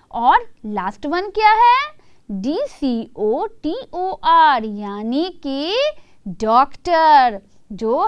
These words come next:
हमारे स्वास्थ्य को बिल्कुल सही रखता है, डी ओ सी टी ओ आर, डॉक्टर, फार्मर,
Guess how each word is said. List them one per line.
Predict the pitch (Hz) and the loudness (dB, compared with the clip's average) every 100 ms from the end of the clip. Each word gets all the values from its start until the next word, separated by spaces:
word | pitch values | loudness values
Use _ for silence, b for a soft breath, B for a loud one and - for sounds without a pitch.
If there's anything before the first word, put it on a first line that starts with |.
| - | -4
हमारे | 214 196 185 180 185 196 262 392 | -12 -12 -10 -10 -8 -6 -6 -6
स्वास्थ्य | - - 202 185 269 - | -10 -12 -6 -4 -4 -8
को | - 262 415 453 | -8 -4 -2 -4
बिल्कुल | 202 214 214 - 403 539 | -6 -6 -8 -6 -6 -6
सही | - - 220 226 403 | -8 -12 -6 -2 0
रखता | 359 - 277 | -2 -4 -6
है, | 240 226 185 | -4 -6 -10
डी | 175 - 220 359 - | -12 -12 -10 -10 -10
ओ | 220 202 | -12 -12
सी | 190 - 254 415 622 b b b - | -14 -10 -6 -6 -8 b b b -10
टी | 415 523 - | -8 -8 -8
ओ | 294 294 | -4 -2
आर, | - 262 269 208 185 - | -2 -2 -2 -4 -10 -14
डॉक्टर, | 180 165 180 - - 302 294 214 b b - - | -12 -12 -14 -14 -2 2 2 2 b b -14 -8
फार्मर, | 175 180 190 208 381 | -6 -6 -6 -4 -4